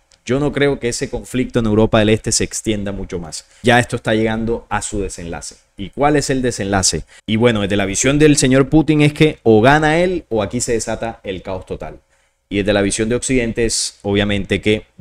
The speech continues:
debe ganar el bando de Occidente y quitarle el poder y la influencia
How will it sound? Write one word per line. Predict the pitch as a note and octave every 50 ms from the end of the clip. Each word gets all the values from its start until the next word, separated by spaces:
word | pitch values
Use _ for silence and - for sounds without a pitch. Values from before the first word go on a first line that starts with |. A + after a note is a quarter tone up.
| - -
debe | - A#2+ A#2+ A2 A2 A2 - - -
ganar | - G2+ F#2 F#2 G2 G2+ G2 F#2+ F#2+ -
el | - G2 F#2 F2+
bando | F2+ G2+ G2+ G2 G2 F#2 G2
de | G2 G2
Occidente | F#2 - - G2+ F#2+ F2+ F2 F2 - F2+ F2 -
y | A2 G2
quitarle | E2+ F#2+ E2+ - G2 G2 F#2 G2 F#2+ F#2+ F#2 -
el | - B2 A#2+ A#2+ G#2+ -
poder | - - G#2 G2+ G#2 G#2+ G#2+ G#2
y | G#2
la | G2 G2
influencia | G2 F#2+ - - F#2 F2+ F#2 F2+ E2+ - - F#2 F2 E2+ _